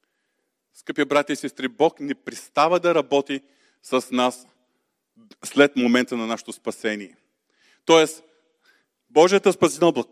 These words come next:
благодат не е само до момента на спасението ни. Бог продължава да работи с нас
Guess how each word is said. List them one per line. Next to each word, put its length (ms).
благодат 500
не 260
е 80
само 540
до 280
момента 420
на 120
спасението 720
ни. 120
Бог 200
продължава 520
да 160
работи 480
с 300
нас 500